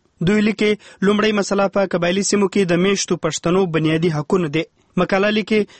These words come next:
قبایلي سیمې هغه وخت نور پاکستان ته ور یادېږي چې کله دوی د بې پایلټ الوتکو د بریدونو پر ضد احتجاج کوي. او په پاکستان کې د اوسیدونکو بیخي لږ برخه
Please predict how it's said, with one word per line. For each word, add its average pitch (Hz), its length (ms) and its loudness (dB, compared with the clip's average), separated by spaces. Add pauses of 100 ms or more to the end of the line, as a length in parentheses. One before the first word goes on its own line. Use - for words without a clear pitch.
(120)
قبایلي 202 340 0
سیمې 208 300 0
هغه 190 280 0
وخت 185 260 -2 (140)
نور 196 240 2
پاکستان 175 480 -2
ته 170 120 0
ور 165 120 2
یادېږي 185 500 2 (340)
چې 202 180 0
کله 208 180 2 (140)
دوی 214 200 2
د 170 280 -2
بې 170 120 0
پایلټ 202 360 0
الوتکو 165 500 -2
د 160 100 0
بریدونو 185 400 0
پر 190 200 0
ضد 208 200 0 (260)
احتجاج 160 720 -2
کوي. 165 160 0 (760)
او 185 40 2 (120)
په 180 160 0
پاکستان 185 380 -2
کې 175 280 0
د 165 100 2
اوسیدونکو 185 600 0 (400)
بیخي 190 280 0
لږ 208 360 0
برخه 156 240 -4